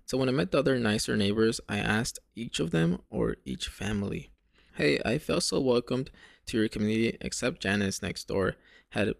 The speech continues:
been making some kind of homophobic comments, and I could use some help smoothing stuff over because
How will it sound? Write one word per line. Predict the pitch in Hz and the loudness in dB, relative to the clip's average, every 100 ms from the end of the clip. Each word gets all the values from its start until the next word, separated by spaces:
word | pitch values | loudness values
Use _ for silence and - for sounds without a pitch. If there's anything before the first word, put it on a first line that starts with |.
| - | -4
been | 107 104 | -2 0
making | 107 - 143 | -2 -4 -6
some | - - 165 | -4 -4 -6
kind | - 165 165 | -4 -2 -2
of | 151 | -2
homophobic | - 135 131 - 131 113 | -4 -4 -4 -2 -2 -2
comments, | - 107 101 98 - - - _ | -2 0 0 -2 -8 -16 -20 _
and | 117 | -4
I | 117 | -4
could | - 170 160 | -2 -2 0
use | 135 | -2
some | - 113 | -2 -2
help | 135 110 - | -2 -2 -4
smoothing | - 95 98 | -8 -2 -2
stuff | - - 101 - | -2 -4 -6 -2
over | 110 98 - | 0 0 -2
because | - - | -4 -2